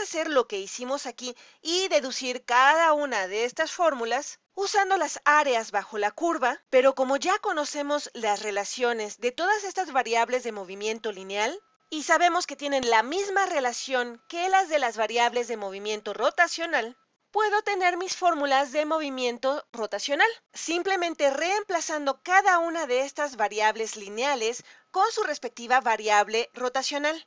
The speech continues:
Vamos a hacerlo. Aquí en lugar de tener la velocidad final,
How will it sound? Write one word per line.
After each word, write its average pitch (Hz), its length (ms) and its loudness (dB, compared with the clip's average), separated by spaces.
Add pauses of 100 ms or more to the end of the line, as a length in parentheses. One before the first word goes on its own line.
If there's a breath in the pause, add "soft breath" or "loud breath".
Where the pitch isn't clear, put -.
(140)
Vamos 392 420 2
a 311 120 0
hacerlo. 294 480 -2 (140)
Aquí 262 320 -4
en 403 100 2
lugar 302 280 0
de 302 100 0
tener 247 480 -2
la 220 220 2
velocidad 220 500 0
final, 285 420 0